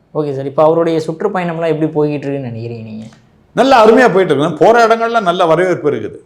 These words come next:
Speaker 2: நல்ல வரவேற்பு இருக்குது. எல்லாருமே சொல்லிடுறாங்க, போற இடங்கள்ல மக்கள் சொல்ல ஆரம்பிச்சிட்டாங்க, "வருங்கால முதல்வரே" அப்படின்னு சொல்ல ஆரம்பிச்சிட்டாங்க. ஆமா, அதனால அடுத்த முதலமைச்சர் அவர்தான்.
Speaker 1: அவருமே ஜெயலலிதா பாணியை கடைப்பிடிக்கிறாருங்களா?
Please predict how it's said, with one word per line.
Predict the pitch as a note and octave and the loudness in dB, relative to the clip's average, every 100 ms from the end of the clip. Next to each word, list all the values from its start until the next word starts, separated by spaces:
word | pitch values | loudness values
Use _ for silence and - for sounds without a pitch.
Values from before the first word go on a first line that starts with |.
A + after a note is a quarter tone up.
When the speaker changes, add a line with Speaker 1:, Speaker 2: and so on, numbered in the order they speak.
| _ _ | _ _
Speaker 2:
நல்ல | G2+ C#3 G#3 A3+ | -8 -8 -4 0
வரவேற்பு | D3 D3 D3+ C#3 B2+ | 2 2 2 0 -4
இருக்குது. | A#2+ B2 D#3+ - - | -6 -6 -8 -10 -8
எல்லாருமே | C3+ F#3+ A#3 B3+ | 0 4 4 2
சொல்லிடுறாங்க, | A3+ G#3+ A3 A3 D#3+ | 0 0 2 0 0
போற | - C#3+ F3 | 0 2 2
இடங்கள்ல | F3 F3 F#3+ F#3 | 0 0 -2 0
மக்கள் | E3 G3 F#3+ | 0 0 0
சொல்ல | E3 E3+ F3+ | 0 2 2
ஆரம்பிச்சிட்டாங்க, | E3 D3 - D#3 B2 G2+ _ _ _ _ - | 0 -6 -8 -8 -8 -12 _ _ _ _ 2
"வருங்கால | E3 G3 F3+ E3 | 4 6 4 4
முதல்வரே" | D#3 E3+ E3 D#3 D3 D#3 | 4 4 4 4 4 4
அப்படின்னு | C#3+ C#3+ C#3 C3 | 2 -2 -6 -4
சொல்ல | C#3+ C#3 | -2 -2
ஆரம்பிச்சிட்டாங்க. | A#2+ A2 - G2+ E2 _ _ - | -4 -14 -14 -14 -14 _ _ -16
ஆமா, | G#2+ F2 - _ | -16 -16 -20 _
அதனால | A#2 B2+ C3 D3+ D3 | -6 -4 -4 -4 -4
அடுத்த | D3 G3+ G3+ | -4 -6 -10
முதலமைச்சர் | F#3+ G#3 G#3 G3 F3+ C#3+ | -4 -4 -4 -4 0 2
அவர்தான். | A#2+ A#2 B2 - _ _ | 0 -6 -12 -14 _ _
Speaker 1:
அவருமே | D3+ G3+ G#3 | 0 2 0
ஜெயலலிதா | F3 F3 F#3 F3+ E3+ | 0 2 0 0 0
பாணியை | D#3 D#3 D#3 | 0 -2 -2
கடைப்பிடிக்கிறாருங்களா? | C#3+ C#3+ C#3+ C3 C3+ B2+ A#2+ A#2 | 0 0 0 -2 -2 -2 -4 -6